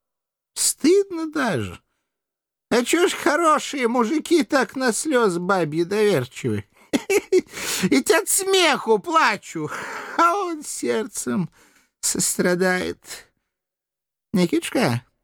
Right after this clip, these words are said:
а они, живописцы эти, много ли денег гребут?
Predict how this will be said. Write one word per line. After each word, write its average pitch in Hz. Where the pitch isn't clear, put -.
а 233
они, 285
живописцы 220
эти, 147
много 277
ли 302
денег 165
гребут? 143